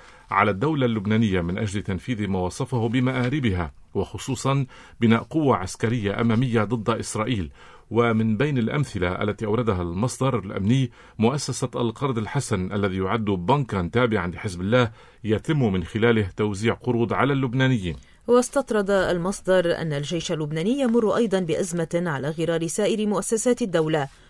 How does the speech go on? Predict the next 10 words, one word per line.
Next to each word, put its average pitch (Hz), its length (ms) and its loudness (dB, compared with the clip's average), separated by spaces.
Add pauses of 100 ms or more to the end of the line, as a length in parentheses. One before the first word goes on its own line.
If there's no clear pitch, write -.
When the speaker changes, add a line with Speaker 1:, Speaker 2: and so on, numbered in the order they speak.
(120)
Speaker 2:
وفي 170 180 -2
الوقت 180 300 0
الذي 151 280 0
لا 143 80 0
يستطيع 165 500 -2
القادة 170 340 -2
العسكريون 156 640 -4
تأمين 151 280 -6
قوتهم 208 580 -2
ومصاريفهم، 196 880 -2